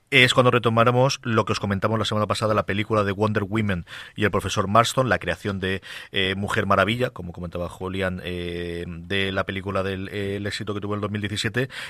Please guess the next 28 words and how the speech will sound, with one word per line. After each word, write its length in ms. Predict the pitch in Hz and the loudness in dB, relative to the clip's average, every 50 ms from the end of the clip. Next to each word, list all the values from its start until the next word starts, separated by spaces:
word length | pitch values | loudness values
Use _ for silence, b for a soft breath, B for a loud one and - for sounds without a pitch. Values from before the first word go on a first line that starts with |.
| B | B
Y 140 | B 135 123 | B 4 6
esta 160 | 135 - - | 6 6 6
es 100 | 185 - | 4 4
una 220 | - 180 180 180 170 | 4 4 4 4 4
película 400 | - 160 165 160 170 170 170 160 | 4 2 0 4 6 6 6 6
que 140 | - - - | 4 2 2
pasó 300 | 117 107 - - 170 175 - _ _ - | 2 2 2 0 0 -2 -4 _ _ -20
ciertamente 720 | - - - 196 202 202 196 - 202 190 190 180 180 180 | -20 -12 -4 0 0 0 0 0 -2 -2 -2 -2 0 0
desapercibida 680 | 175 156 160 165 160 151 - - 151 160 156 151 160 | 0 0 0 0 -2 -2 -2 0 2 2 4 4 4
de 100 | 143 117 | 2 0
final 260 | - 123 113 127 143 | -2 -2 0 0 0
del 100 | 151 143 | 2 2
año 140 | 143 143 139 | 2 2 2
pasado 360 | 143 135 - 139 131 131 127 B B B B B B B - | 0 0 0 0 0 0 0 B B B B B B B 2
en 140 | 127 120 123 | 4 6 6
Estados 280 | 117 - 131 120 - | 8 8 8 6 6
Unidos 380 | 135 127 135 131 143 143 - - | 4 2 4 6 6 4 4 4
sobre 180 | - 131 123 123 | 2 4 6 6
la 120 | 117 107 | 4 4
creación 420 | 113 107 - - 131 135 151 147 B B B B B B B B | 4 2 2 2 4 4 2 2 B B B B B B B B
y, 360 | - 117 110 110 113 113 - - | 2 2 4 4 2 0 0 2
y 120 | - 117 - | 4 6 8
la 100 | 120 113 | 8 6
figura 340 | - 120 104 110 139 165 226 | 6 4 2 2 4 4 6
de 100 | 226 - | 4 4
su 140 | - 160 | 4 2
creador, 400 | 131 - 120 117 120 147 185 180 | 2 4 4 4 6 4 2 0
que 260 | - - 131 147 165 | 2 4 4 4 4